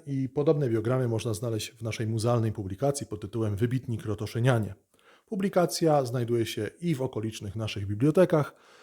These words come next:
a jeśli chciałby ktoś ją mieć na własność, to zapraszamy do naszego muzealnego sklepiku, gdzie można ją znaleźć, ale można znaleźć też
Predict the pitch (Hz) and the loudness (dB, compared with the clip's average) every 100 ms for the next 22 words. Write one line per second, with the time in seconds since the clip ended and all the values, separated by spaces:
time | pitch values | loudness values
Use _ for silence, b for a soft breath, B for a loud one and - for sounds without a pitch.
0 | b b - 156 147 147 - 143 131 123 | b b 2 2 4 0 2 2 2 0
1 | 120 113 107 98 117 107 156 - 147 - | -2 -2 -2 -4 -4 -2 -2 -2 -4 -4
2 | 208 170 - 123 131 120 110 104 113 107 | -4 -2 -4 -4 -4 -2 -2 -4 -4 -6
3 | - 127 117 117 113 117 104 - 92 113 | -6 -4 0 0 0 -2 -4 -8 -12 -8
4 | 120 107 104 101 101 98 101 113 131 180 | -8 -4 -4 -4 -4 -4 -4 -4 0 2
5 | 190 165 - - 240 214 156 156 135 131 | 2 0 -6 -8 -2 2 2 2 0 -2
6 | 123 - 113 | -4 -6 -8